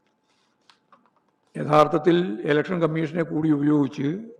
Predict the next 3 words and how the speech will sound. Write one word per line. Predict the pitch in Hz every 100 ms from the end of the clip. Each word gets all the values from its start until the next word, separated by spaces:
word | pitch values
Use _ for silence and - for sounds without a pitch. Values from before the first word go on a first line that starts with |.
| _ _ _ _ _ _ -
ഇവർക്ക് | 147 139 - 147 139 139 - - _ _ _ _ _ _ _ _ _ -
കാര്യങ്ങൾ | 147 151 156 160
നിർവഹിക്കാൻ | 147 147 139 139 -